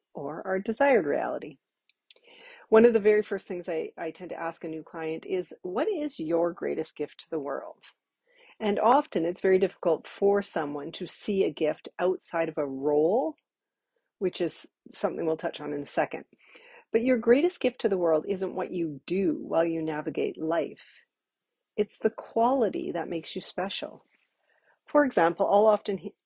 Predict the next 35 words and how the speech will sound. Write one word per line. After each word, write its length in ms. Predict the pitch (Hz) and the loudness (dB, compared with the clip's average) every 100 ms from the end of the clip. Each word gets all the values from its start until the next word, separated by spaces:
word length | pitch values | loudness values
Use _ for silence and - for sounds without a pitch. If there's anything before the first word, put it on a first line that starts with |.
| - | -10
I 180 | 175 196 | -4 -4
will 220 | 190 175 | -4 -6
often 360 | 185 226 - 180 | -6 -8 -8 -12
hear 260 | - 170 | -8 -6
a 40 | 160 | -6
client 440 | - 165 160 - | -6 -6 -4 -6
say, 360 | - 160 151 147 _ _ _ _ _ _ _ _ _ _ - | -6 -2 -2 -4 _ _ _ _ _ _ _ _ _ _ -10
uh, 260 | 180 143 135 | -6 -6 -4
something 300 | 202 160 175 | -6 -4 0
like, 240 | 160 - | 0 0
"Everyone 460 | - 294 330 349 359 | 4 4 6 2 0
says 240 | - 170 | 2 0
I'm 160 | 170 156 | 0 -4
just 340 | 156 - - | -6 -10 -14
too 400 | - - 226 226 | -12 -4 -2 0
sensitive, 600 | 226 - 165 - - - - | -4 -4 -6 -6 -10 -10 -10
or 260 | - 185 - | -2 0 0
if 160 | - | -2
I 100 | 220 | 0
wasn't 420 | 214 233 254 269 | 0 0 -2 -4
so 260 | 254 220 208 | -4 0 0
sensitive, 680 | - - 180 170 - 147 156 | 0 -2 -2 -2 -4 -2 -2
I 80 | |
wouldn't 300 | 151 160 165 | 0 -2 -4
take 200 | - 165 | -8 -8
it 100 | 170 | -8
so 180 | - 170 | -4 -4
personally," 480 | - 156 147 160 151 | -2 -2 -2 -6 -2
or, 180 | 202 196 208 | 2 4 4
"I 80 | |
wish 420 | 202 180 226 - 220 | 2 4 4 4 2
I 80 | |
wasn't 320 | 190 170 175 160 | 2 0 -4 -6
so 160 | 156 | -6
sensitive." 600 | 147 - 143 - - - | -6 -10 -12 -12 -18 -18